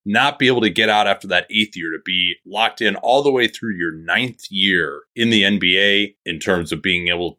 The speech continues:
to determine your destination, although it seems like pretty much all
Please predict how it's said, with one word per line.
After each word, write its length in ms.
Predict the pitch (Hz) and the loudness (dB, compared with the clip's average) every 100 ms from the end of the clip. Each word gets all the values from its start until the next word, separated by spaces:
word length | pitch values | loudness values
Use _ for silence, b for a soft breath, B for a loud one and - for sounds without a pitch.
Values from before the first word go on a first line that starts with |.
| - | -8
to 500 | 90 82 82 80 80 - - | -6 -4 -4 -4 -6 -10 -12
determine 760 | 95 - 117 110 104 101 98 | -6 2 4 6 6 4 0
your 340 | - 90 87 82 | -2 -2 0 0
destination, 880 | 82 82 - 87 107 123 117 113 - | 2 0 0 0 2 2 0 0 2
although 180 | 156 127 | 2 2
it 100 | - | 2
seems 260 | 98 82 | -2 0
like 160 | 82 - | -2 -2
pretty 160 | 87 | -4
much 180 | 73 - | -4 -2
all 280 | 76 71 | -2 -2